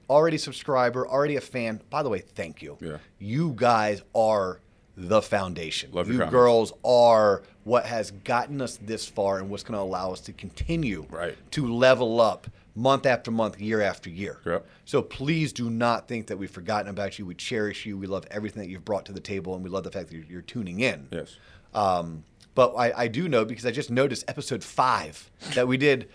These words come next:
Speaker 2: <laughs> Oh.
Speaker 1: episode five that we did a year ago
Speaker 2: Yeah.
Speaker 1: has, has a thousand views.
Speaker 2: Just now,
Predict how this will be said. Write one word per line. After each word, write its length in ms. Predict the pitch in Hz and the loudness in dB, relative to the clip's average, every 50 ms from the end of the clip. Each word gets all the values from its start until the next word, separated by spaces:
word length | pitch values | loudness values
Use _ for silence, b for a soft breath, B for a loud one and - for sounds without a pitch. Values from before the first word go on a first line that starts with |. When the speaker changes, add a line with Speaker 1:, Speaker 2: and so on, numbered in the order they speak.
| b b | b b
Speaker 2:
<laughs> 140 | b b - | b b 2
Oh. 40 | |
Speaker 1:
episode 460 | - 185 185 226 220 - - 214 196 202 | 4 4 4 4 2 6 6 6 6 6
five 400 | - - 151 143 151 151 139 123 | 4 4 4 6 6 6 6 4
that 180 | 131 - 120 120 | 2 -2 0 -2
we 180 | 143 170 170 | -2 -2 0
did 280 | 135 156 156 151 - - - | 4 4 4 4 2 -2 -6
a 140 | 107 110 113 | -6 -6 -6
year 500 | 120 113 110 107 113 151 220 233 160 123 | -6 -8 -10 -4 2 4 6 8 8 8
ago 340 | 104 82 90 80 73 - - - | 6 4 0 -2 -4 -4 -10 -14
Speaker 2:
Yeah. 300 | 76 82 95 92 80 65 - - _ _ - b b b b b b b - | -10 -6 -4 -4 -4 -6 -8 -14 _ _ -20 b b b b b b b 0
Speaker 1:
has, 340 | 151 156 151 143 131 - - - _ _ _ _ _ | 4 6 6 6 4 2 -4 -12 _ _ _ _ _
has 340 | 107 113 123 151 143 120 - - - - | -8 -4 0 0 0 0 -2 -6 -8 -10
a 60 | 104 | -10
thousand 680 | - - - 156 139 131 147 165 143 131 143 135 120 | -10 -4 0 2 2 4 4 4 2 2 -2 -4 -4
views. 520 | 117 127 131 104 78 67 - - - - - | -2 -2 -2 -2 -2 -4 -8 -12 -12 -12 -6
Speaker 2:
Just 220 | - 104 101 - | -6 -6 -6 -4
now, 160 | 85 92 101 | -8 -10 -12